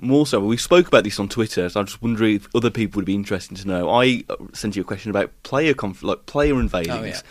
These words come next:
Speaker 1: 'Cause you don't really see player unveilings as a conference anymore. I remember, I was trying to think back about Wolves when the last one was, and maybe Roger Johnson may have been the
Speaker 2: Oh,
Speaker 1: last
Speaker 2: yeah.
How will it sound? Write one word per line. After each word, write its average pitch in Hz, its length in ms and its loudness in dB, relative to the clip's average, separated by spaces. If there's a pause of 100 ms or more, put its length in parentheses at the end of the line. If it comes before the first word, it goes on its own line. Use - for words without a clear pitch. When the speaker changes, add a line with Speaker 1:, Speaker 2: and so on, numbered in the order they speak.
(320)
Speaker 1:
'Cause - 80 -6
you 151 100 4
don't 214 160 2
really 202 260 -2
see 175 500 2
player 170 380 2
unveilings 107 560 2
as 113 120 -2
a 117 40 0
conference 127 840 0
anymore. 95 420 0
I - 20 6
remember, 127 480 4 (440)
I 107 40 0
was 113 80 0
trying 156 160 2
to - 40 -2
think 139 120 0
back 107 240 -6
about 107 120 -6
Wolves 101 280 0
when 110 240 0
the 104 80 0
last 107 320 -2
one 104 100 -4
was, 101 200 -2
and 104 80 -2
maybe 120 260 0
Roger 120 340 -4
Johnson 104 880 -2
may 117 240 0
have 139 100 0
been 139 100 -4
the 135 60 -6
Speaker 2:
Oh, 139 40 -6
Speaker 1:
last 143 200 -6
Speaker 2:
yeah. 95 40 -12